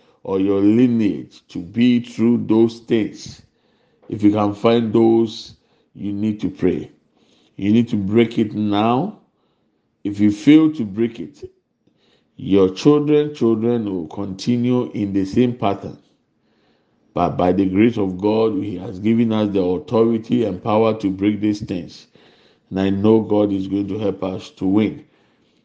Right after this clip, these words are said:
We are already victorious even before we start the battle, because we are standing in the victory Christ Jesus won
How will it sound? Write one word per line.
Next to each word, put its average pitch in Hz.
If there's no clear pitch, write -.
We 120
are 117
already 127
victorious 117
even 117
before 113
we 104
start -
the 107
battle, 107
because 95
we 92
are 92
standing 123
in 104
the 98
victory 110
Christ 104
Jesus 101
won 92